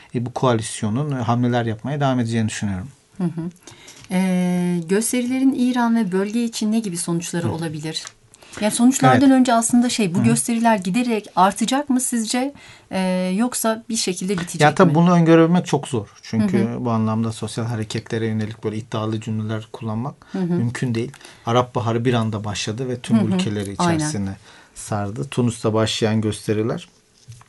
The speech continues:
Speaker 1: Mısır'a domino etkisiyle vurdu. O zaman herkes "Mısır asla Tunus değildir. Ee, mübarek Binali değildir." şeklinde açıklamalar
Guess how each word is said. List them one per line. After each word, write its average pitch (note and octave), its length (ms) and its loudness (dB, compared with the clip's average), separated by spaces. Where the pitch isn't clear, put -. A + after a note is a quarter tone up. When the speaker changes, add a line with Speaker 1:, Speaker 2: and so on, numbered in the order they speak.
Speaker 1:
Mısır'a A#2 440 0
domino G#2 240 0
etkisiyle - 400 -8
vurdu. G#2+ 280 -4
O C3 100 -2
zaman B2 380 0
herkes B2+ 420 -2
"Mısır B2+ 260 -2
asla A#2+ 460 0
Tunus A#2 340 -4
değildir. A2+ 400 2
Ee, G2+ 440 -8
mübarek A2 460 -2
Binali A2 520 -2
değildir." A2 300 2
şeklinde D3 380 -6
açıklamalar C3 600 -2